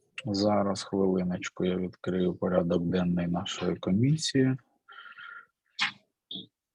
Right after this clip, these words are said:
Це, колеги, розгляд листа Департаменту екологічної політики щодо кандидатури від комісії до складу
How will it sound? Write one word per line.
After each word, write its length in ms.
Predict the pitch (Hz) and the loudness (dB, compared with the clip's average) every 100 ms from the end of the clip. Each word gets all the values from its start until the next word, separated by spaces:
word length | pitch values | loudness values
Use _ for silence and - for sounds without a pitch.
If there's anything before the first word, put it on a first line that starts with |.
| _ - | _ 2
Це, 380 | - 156 170 | 8 10 10
колеги, 540 | 165 156 156 156 135 135 | 10 8 10 10 8 8
розгляд 420 | 156 135 143 135 | 6 6 4 4
листа 460 | 139 127 - 147 151 | 4 0 2 4 4
Департаменту 840 | 120 98 113 - 139 135 110 123 | 2 0 -2 2 2 2 -2 0
екологічної 720 | 120 123 123 120 123 - 117 | 0 2 2 2 -2 -2 -2
політики 760 | 95 117 135 190 104 - 90 85 - - _ | 2 4 6 4 0 -2 -4 -6 -12 -20 _
щодо 680 | - - 139 135 131 131 131 - | -6 2 6 8 10 8 6 2
кандидатури 960 | 127 120 117 120 117 147 143 120 101 | 4 6 6 2 6 8 10 10 8
від 320 | 98 120 110 | 6 2 2
комісії 640 | - 117 143 170 - 139 | 0 0 2 0 2 2
до 160 | 110 107 | 4 0
складу 580 | - 123 139 123 117 | 0 4 4 6 2